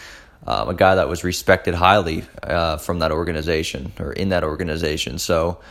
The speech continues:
yeah, it, it, it's probably, uh, tough for both teams to pull the trigger, but I think both are very satisfied right now. Um, and yeah, the Phillies now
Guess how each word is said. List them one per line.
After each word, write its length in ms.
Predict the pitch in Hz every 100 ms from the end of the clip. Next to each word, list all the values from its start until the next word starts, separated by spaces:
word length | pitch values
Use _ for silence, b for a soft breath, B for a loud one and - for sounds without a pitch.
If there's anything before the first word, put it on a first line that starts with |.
| B B B B B B
yeah, 220 | - 135 101
it, 200 | 113 -
it, 220 | 127 -
it's 140 | 123
probably, 500 | - 147 143 123 - - -
uh, 60 |
tough 320 | - - 123 -
for 80 |
both 280 | 110 113 117
teams 200 | - 117
to 80 | 95
pull 160 | - 113
the 80 |
trigger, 380 | 104 113 113 120
but 400 | 98 95 87 -
I 140 | - 90
think 200 | 98 87
both 220 | 95 92
are 60 | 87
very 180 | 87
satisfied 540 | 90 87 87 - 92 90
right 160 | 90
now. 260 | 85 92 90 B B B B B -
Um, 500 | - 76 76 69 67 - _ -
and 180 | - 82
yeah, 320 | 98 120 -
the 100 | -
Phillies 420 | - - 120 147 98
now 420 | 90 87 90